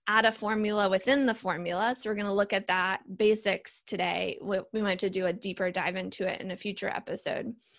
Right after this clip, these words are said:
Um, but that formula goes something like this. Long-term plus medium-term savings equals a portion that's safe and accessible and a portion that's at risk and or locked away. And then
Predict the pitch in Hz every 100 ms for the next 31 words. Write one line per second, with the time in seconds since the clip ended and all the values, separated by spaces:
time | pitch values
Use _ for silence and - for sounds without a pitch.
0 | - - - - - 202 190 214 - 175
1 | - 220 208 196 190 180 180 202 185 185
2 | 185 - 175 117 - - - _ 226 233
3 | 233 240 226 226 214 - 226 254 285 247
4 | 240 196 196 - 180 180 233 302 339 -
5 | - _ 262 269 214 190 190 254 285 -
6 | _ - - _ _ _ _ - 214 -
7 | 226 226 - 240 233 233 - 202 185 -
8 | - 202 202 190 175 254 269 247 262 254
9 | - 294 311 247 226 220 208 208 214 214
10 | 214 202 190 - 214 - 196 208 220 214
11 | - - 208 202 190 180 165 - 185 180
12 | - - - _ _ - 220 214 208 208